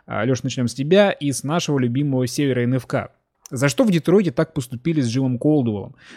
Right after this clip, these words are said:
За четыре сезона он дважды выводил Лайнс в плей-офф и лишь один раз финишировал с отрицательным балансом побед и поражений. Это вообще, в принципе, один из самых успешных тренеров в истории, в довольно печальной истории Детройта.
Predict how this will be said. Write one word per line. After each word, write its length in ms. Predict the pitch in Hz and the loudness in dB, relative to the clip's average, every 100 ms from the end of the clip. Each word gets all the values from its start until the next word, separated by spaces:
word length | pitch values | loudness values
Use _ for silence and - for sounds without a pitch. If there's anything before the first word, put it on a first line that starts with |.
| - | -6
За 100 | 120 | -4
четыре 240 | - 240 | 0 0
сезона 340 | 226 196 226 202 | 0 2 4 4
он 120 | 135 | 4
дважды 340 | 143 170 147 | 4 4 4
выводил 320 | 135 135 139 | 2 0 0
Лайнс 300 | 131 135 120 | 0 0 0
в 40 | - | -2
плей-офф 280 | 131 165 208 | 0 0 0
и 100 | 143 | 0
лишь 200 | 151 143 | 0 0
один 240 | 135 160 | 0 0
раз 160 | 160 139 | 0 0
финишировал 580 | - 120 - 156 151 127 | 0 -2 0 0 2 0
с 100 | 127 | -4
отрицательным 560 | 123 117 143 143 120 | -8 -6 -4 -2 0
балансом 380 | 113 120 131 120 | 0 0 -2 -4
побед 280 | 113 113 110 | -4 -4 -4
и 40 | |
поражений. 580 | 98 113 127 135 110 98 - - - | -4 0 2 2 0 -4 -14 -20 -2
Это 100 | 127 | 0
вообще, 180 | 139 247 | 2 2
в 60 | |
принципе, 320 | - 139 - | 2 0 0
один 160 | 123 143 | 0 0
из 60 | 139 | 0
самых 240 | 156 127 | -2 -2
успешных 440 | 139 - 160 113 | -4 -2 -2 -2
тренеров 360 | - 143 170 131 | -4 -2 -2 -2
в 180 | 110 110 | -2 -4
истории, 600 | - - 139 123 110 104 | -4 -2 0 0 -2 -6
в 160 | - _ | -10 _
довольно 260 | 123 123 | -4 -2
печальной 440 | 113 139 165 127 101 | 0 0 2 2 0
истории 300 | 101 131 107 | -6 -6 -4
Детройта. 500 | 123 139 113 - | -2 -2 -2 -4